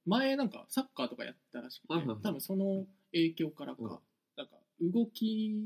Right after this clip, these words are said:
Speaker 1: のキレがなんかいいイメージがあって、
Speaker 2: うんうんうんうん。
Speaker 1: だから多分ダンスとか、
Speaker 2: やろうと思えば。
Speaker 1: 盾とかも結構、うん、上手いんじゃない？
Speaker 2: あ、そうだよね。
Speaker 1: うん。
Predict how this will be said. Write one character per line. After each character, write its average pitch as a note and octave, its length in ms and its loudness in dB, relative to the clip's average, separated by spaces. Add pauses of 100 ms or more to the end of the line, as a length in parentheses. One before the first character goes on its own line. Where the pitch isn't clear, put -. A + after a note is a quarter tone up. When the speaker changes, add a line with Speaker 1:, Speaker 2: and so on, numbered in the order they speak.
(100)
Speaker 1:
の G3+ 60 -6
キ - 180 0
レ G#3+ 100 10
が C#3+ 300 -4
な D3 80 -6
ん C#3 60 -8
か - 200 -20
い F#3 120 6
い C#3+ 60 2
イ - 20 -6
メ C3+ 140 -4
ー - 20 -6
ジ B2+ 120 -8
が - 120 -8
あ - 20 -18
っ - 60 -20
て、 - 80 0
Speaker 2:
う - 20 10
ん B3 80 12
う - 20 6
ん G#3 40 6
う F#3+ 80 6
ん E3 100 6
う D3 60 6
ん。 - 20 6
Speaker 1:
だ C4+ 80 8
か - 60 6
ら F3 60 6
多 G#3+ 120 8
分 D3+ 80 4
ダ F#3+ 160 4
ン C4 80 6
ス - 80 2
と - 100 -4
か、 - 200 -10 (560)
Speaker 2:
や C#3+ 80 6
ろ E3 60 12
う - 40 10
と D#3 80 10
思 D#3+ 80 10
え C#3+ 60 12
ば。 - 20 10
Speaker 1:
盾 - 60 8
と C#3+ 60 6
か - 0 -
も - 140 -4
結 C4 240 6 (140)
構、 C3+ 180 -2 (560)
う D#3+ 40 -2
ん、 C3+ 140 -4 (200)
上 G3+ 160 8
手 C#4 80 6
い - 20 10
ん F3 80 10
じ B2 80 2
ゃ A#2 40 -6
な - 100 -12
い？ - 120 -16
Speaker 2:
あ、 G3+ 140 -2
そ B3+ 160 2
う F#3+ 80 8
だ A#2 80 8
よ G2 60 4
ね。 G#2+ 100 6
Speaker 1:
う A#2 120 6
ん。 A#2+ 100 -4